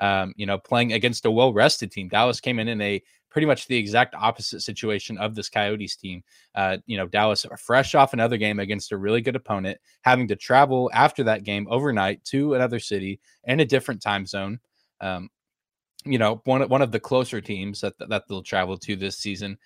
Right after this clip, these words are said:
um, but still difficult to do nonetheless against a well-rested team. I don't think Arizona had played since Wednesday. I believe Wednesday,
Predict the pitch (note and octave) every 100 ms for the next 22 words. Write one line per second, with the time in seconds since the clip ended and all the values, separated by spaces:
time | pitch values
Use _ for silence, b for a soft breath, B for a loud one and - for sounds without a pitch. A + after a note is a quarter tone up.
0 | b b G#2 G2 - C#3+ A2+ A#2+ B2+ C3
1 | A#2 - G#2 G#2 G2 G2 F#2 G2 A2 A2+
2 | G#2+ A#2 G#2 A2+ C3+ G#2 B2+ - F2+ -
3 | F2+ F2 - b b A2 B2+ C3+ G#2 A2
4 | G2 G#2 A2 G#2+ G2 - G2+ G2+ - G#2
5 | G2+ - F#2+ F#2+ G2+ F#2+ G#2 B2 - D#3
6 | F3+ G2 A2 A#2+ G2+ G#2+ G2+ - G2+ G2+